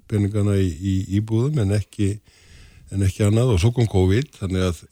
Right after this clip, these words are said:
það fór bara hérna allt á hliðina aftur og þess vegna erum við að horfa á, á að gera þetta með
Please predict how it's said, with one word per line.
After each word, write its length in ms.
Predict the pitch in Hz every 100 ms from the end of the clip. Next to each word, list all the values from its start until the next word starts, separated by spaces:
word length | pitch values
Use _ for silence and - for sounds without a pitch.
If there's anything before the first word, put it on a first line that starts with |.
| 82
það 160 | 101 92
fór 160 | 143 -
bara 160 | - 95
hérna 160 | 98
allt 240 | 98 - -
á 80 | 101
hliðina 480 | 95 156 170 85
aftur 380 | 104 - - 67 - - _ _ _
og 140 | 90 85
þess 260 | 143 - 165
vegna 260 | 139 127
erum 160 | 123 117
við 100 | 113
að 80 | 104
horfa 300 | 135 131 113
á, 120 | 113 110 71 _ _ _ _ _ _ _ -
á 60 |
að 180 | 104 101
gera 280 | - 131 156
þetta 340 | 120 113 117 107 101 - 71 95 95 - - -
með 240 | 107 107